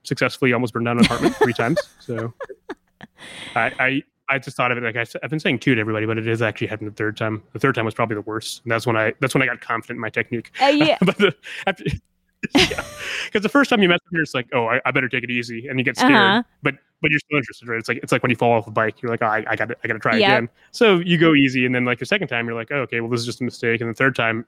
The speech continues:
Speaker 1: it's because you're like, "Oh, I'm, I know what I'm
Speaker 2: Yeah.
Speaker 1: doing." And I thought I knew what I was doing, and I decided to put something into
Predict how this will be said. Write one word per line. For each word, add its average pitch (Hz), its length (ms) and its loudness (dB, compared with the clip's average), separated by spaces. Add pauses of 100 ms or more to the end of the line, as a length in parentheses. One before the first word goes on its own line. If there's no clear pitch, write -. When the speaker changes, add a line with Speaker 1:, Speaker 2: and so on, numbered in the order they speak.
Speaker 1:
it's - 220 -10
because 120 320 0
you're 117 80 -2
like, 113 200 -4
"Oh, 120 140 0
I'm, 113 220 -2 (400)
I 185 60 0
know 165 100 2
what 254 100 2
I'm 220 60 2
Speaker 2:
Yeah. 175 540 2
Speaker 1:
doing." 120 80 0
And 117 100 2
I 117 60 2
thought 123 180 0
I 120 80 4
knew 123 100 2
what 120 100 2
I 117 60 2
was 117 160 -4
doing, 117 300 -2
and 113 80 -2
I 113 40 0
decided 117 280 -2
to 117 80 -6
put 127 160 -10
something 117 260 -2
into 113 500 -2